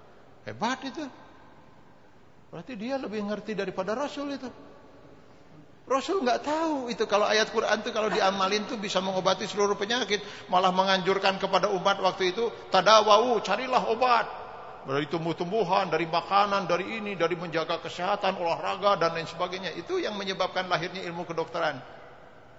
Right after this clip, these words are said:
Kalau kita lihat kenapa lahir dari ulama Islam, karena semangat mendalami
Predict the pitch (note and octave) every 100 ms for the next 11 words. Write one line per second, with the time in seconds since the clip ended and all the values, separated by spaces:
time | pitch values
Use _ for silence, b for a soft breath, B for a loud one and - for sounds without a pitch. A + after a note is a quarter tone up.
0 | - - - - D3+ D#3 E3 D#3+ D#3+ D#3+
1 | - F3 G3 F3 D#3+ E3 D3+ E3+ D#3+ D#3
2 | E3 A#3 G3+ F#3+ - G3+ A3+ G3 G3 F#3
3 | G3+ G3 - F#3 F3 E3+ F3 F3 F#3+